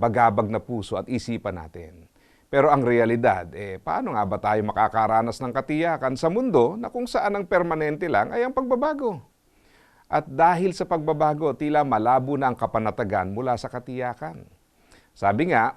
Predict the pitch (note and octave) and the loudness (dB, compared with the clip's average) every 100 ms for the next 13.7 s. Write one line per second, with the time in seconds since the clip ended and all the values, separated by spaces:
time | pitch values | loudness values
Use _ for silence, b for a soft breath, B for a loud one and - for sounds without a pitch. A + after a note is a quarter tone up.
0 | _ - G#2+ A2 - C3 C3+ B2+ G#2+ C3+ | _ -12 -8 -6 -2 -2 -2 0 0 2
1 | C3+ C#3 C3 B2 B2 B2 C3 C#3 C3 - | 2 4 2 2 0 2 0 0 -2 -2
2 | F#2+ G#2+ A#2+ B2+ B2+ A#2+ A2 G#2+ A2 A#2 | 0 4 4 4 0 0 0 2 2 4
3 | B2 B2+ F3 D#3 G#2 D#3 - F#3 F#3+ G3+ | 2 2 2 0 -2 -6 -10 -6 -6 -6
4 | G3+ F#3 F3+ F3+ D3+ C#3+ D#3 C3+ G#2+ C3+ | -6 -4 -4 -4 -2 0 2 2 0 0
5 | A#2 A2 B2+ C3 A#2 G2 A2 B2+ - D#3 | -2 -2 -2 0 -2 -2 -2 -4 0 2
6 | B2 C3 G#2+ G#2 F2+ A2 G#2 F2 - _ | 2 -2 -6 -10 -10 -8 -8 -10 -20 _
7 | b b b b - D3+ G3+ G#3 G#3+ A3 | b b b b -8 -4 -2 0 2 2
8 | G#3+ A3+ G#3 A#3+ D#3+ F2+ E2 - F2+ F#2+ | 4 2 4 2 0 -6 -8 -14 -6 -4
9 | G2 G2+ G2 G2+ G2+ - - F3+ D#3 E2 | -2 -4 -2 0 -2 -6 -8 -8 -8 -12
10 | E2 _ b b b - A#2 A2+ A2+ A#2 | -20 _ b b b -4 2 2 2 2
11 | A#2 A2 A#2 G#2+ G#2 G#2 G#2+ A#2 A#2+ C#3 | 0 0 -2 0 0 0 2 6 6 4
12 | F3+ E3+ G2 A2 G2 A#2 A2 G2 A#2 A2+ | -2 -4 -6 -4 -4 -4 -4 -2 -2 0
13 | D3+ D#3 G3+ B3 A#3 F#3 G2 | -4 -6 0 2 2 0 -2